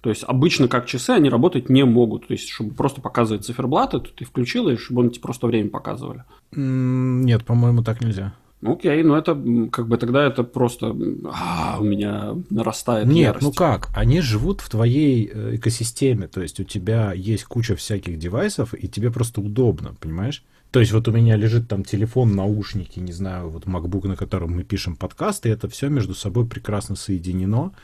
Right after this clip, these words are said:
Speaker 2: Они все друг о друге знают, и я в один клик могу туда-сюда переключаться, часами разлоковываю MacBook и все такое прочее. Ради этого это все сделано. Я понимаю, что это привязка, но она при этом дает тебе плюсы тоже.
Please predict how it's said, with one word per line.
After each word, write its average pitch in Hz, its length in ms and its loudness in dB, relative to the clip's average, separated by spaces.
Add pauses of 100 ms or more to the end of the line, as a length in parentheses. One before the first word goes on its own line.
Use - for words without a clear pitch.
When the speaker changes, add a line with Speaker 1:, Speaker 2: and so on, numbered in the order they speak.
(240)
Speaker 2:
Они 98 220 2
все 113 160 0
друг 104 220 0
о 98 60 2
друге 101 280 0
знают, 120 420 0
и - 20 -2
я 101 200 0
в 92 80 -4
один 98 200 -2
клик 107 260 -6
могу 92 440 -4
туда-сюда 98 480 -4
переключаться, 110 760 -4 (360)
часами 110 460 4
разлоковываю 90 720 -2
MacBook 90 720 -4
и 95 40 -8
все - 160 -14
такое - 200 -6
прочее. - 400 -10 (420)
Ради 135 300 4
этого 117 280 2
это 87 120 -6
все 110 140 -4
сделано. 104 320 2
Я 101 140 2
понимаю, 165 400 2
что 120 180 -2
это 95 140 -2
привязка, 117 560 -2
но 107 140 2
она 120 220 4
при 123 160 0
этом 110 420 0
дает 117 300 0
тебе 101 140 -6
плюсы - 340 -6
тоже. 76 340 -10